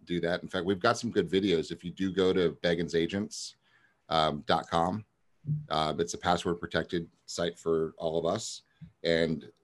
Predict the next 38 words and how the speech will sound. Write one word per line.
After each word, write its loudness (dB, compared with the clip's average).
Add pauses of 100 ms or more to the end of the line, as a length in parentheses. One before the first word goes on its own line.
(100)
you've -4
got 2
some -4
great 2
videos 0 (460)
on -4
how -2
to 4
write 2
the -6
perfect -4
contract, -4
how -6
to -2
write 0
it. -2
And, -8 (120)
and -8
if -10
we -2
don't, 0
we -2
will -2
put -4
up -8
a -18
perfect -10
contract -10
from -10
an -8
as-is -10
perspective -12
and -16
from -10
a -12
far -8
bar -12
perspective. -14